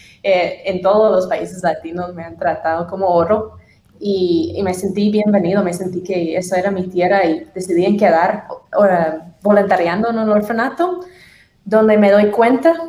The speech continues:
sin saber español, dieciocho años, de que, de que el orfanato solo era como una curita que se ponen sobre un daño, no, no era la solución. Entonces yo tenía algo en mí que yo quería salvar el mundo,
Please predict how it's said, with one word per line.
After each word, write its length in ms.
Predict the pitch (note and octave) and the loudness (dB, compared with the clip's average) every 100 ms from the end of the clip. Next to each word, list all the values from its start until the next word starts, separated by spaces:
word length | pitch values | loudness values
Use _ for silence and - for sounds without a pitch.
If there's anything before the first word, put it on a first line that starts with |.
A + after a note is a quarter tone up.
| - | -12
sin 240 | - B3 A3 | -4 -2 2
saber 260 | G3+ F#3+ | 2 2
español, 560 | G3 G3 F3+ F3 G3 G3 | 0 -2 -2 0 0 0
dieciocho 480 | F#3 F3+ F#3 F#3+ F3 | -4 -4 -6 -4 -4
años, 400 | F3 F#3+ F#3+ - - _ _ | -4 -6 -6 -10 -20 _ _
de 240 | F3+ F#3 F3+ | -6 -4 -4
que, 580 | F#3+ F3+ F3 E3+ D#3+ - _ - F3 - _ | -4 -2 -2 -4 -6 -12 _ -20 -20 -20 _
de 140 | F#3 F3+ | -10 -6
que 320 | G3+ F#3+ F3+ - | -4 -6 -6 -2
el 120 | F3+ | 2
orfanato 580 | G#3+ G#3+ G#3+ G#3 G#3 C4 | 2 2 0 0 -2 -4
solo 360 | C4 A3+ A3+ | -4 -4 -2
era 180 | A3 A3 | -4 -4
como 180 | A3 A#3 | -6 -8
una 220 | A3+ G3 | -6 -8
curita 720 | - F#3 G3 - - - _ _ | -4 -2 -2 -4 -6 -8 _ _
que 80 | - | -14
se 120 | F#3 F3+ | -10 -8
ponen 340 | F3+ F3+ F3+ | -4 -4 -2
sobre 500 | F#3 F3 F3 E3 - - | -4 -4 -4 -4 -6 -12
un 140 | E3+ F#3 | -8 -4
daño, 420 | D#3+ D#3 - - - | -2 -4 -10 -18 -8
no, 280 | F#3 F#3+ F3+ | -2 0 0
no 180 | F#3 | 0
era 160 | F#3 G3+ | 2 4
la 100 | F#3+ | 2
solución. 540 | G3 F3+ E3+ - - - - _ _ - - _ | 0 -2 -2 -2 -6 -6 -14 _ _ -20 -20 _
Entonces 340 | G3+ G3+ G3 G3+ | -4 -2 -2 2
yo 640 | G3+ G#3+ G#3+ A3 - - _ | 4 6 4 2 -6 -18 _
tenía 360 | - G#3+ G#3 G#3 | -6 -2 0 0
algo 180 | G3+ G#3 | 0 0
en 80 | F3+ | -2
mí 120 | F#3 | -4
que 100 | F#3+ | -6
yo 140 | F3 | -6
quería 260 | F3 F#3 G3 | -6 -6 -6
salvar 400 | G#3 F#3+ E3+ E3+ | -4 -6 -4 -4
el 120 | E3 | -4
mundo, 480 | F3 E3 D#3+ F#3+ F#3+ | -4 -4 -4 -8 -10